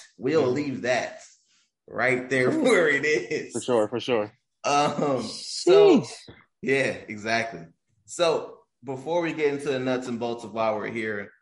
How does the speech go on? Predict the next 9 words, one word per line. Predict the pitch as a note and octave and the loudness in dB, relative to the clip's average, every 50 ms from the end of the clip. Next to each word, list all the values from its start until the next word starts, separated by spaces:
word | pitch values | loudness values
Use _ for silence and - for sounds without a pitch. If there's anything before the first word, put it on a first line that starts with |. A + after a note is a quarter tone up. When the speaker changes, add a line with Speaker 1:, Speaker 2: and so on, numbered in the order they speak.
| _ _ _ _ _ _ - | _ _ _ _ _ _ -4
Speaker 1:
we | A2 C3 | 0 2
always | D3 D3 C#3+ C3+ C3 C3 | 2 2 2 2 0 -2
ask | - - B2 A2+ A2 G#2+ - - | -2 -2 0 0 -2 -4 -6 -8
all | G#2+ A2 A2 | -6 -6 -4
of | G2+ F#2 | -4 -4
our | G2 G2 F#2+ F#2 | -4 -4 -4 -6
esteemed | - - - G2 G2 F#2+ F#2+ F#2 | -6 -10 -12 -12 -12 -12 -12 -8
colleagues | - G#2 F#2 F#2 F#2+ F#2 F2+ - | -6 -4 -4 -4 -4 -6 -10 -10
to, | E2+ E2+ F2+ F2+ F2 | -10 -8 -8 -8 -8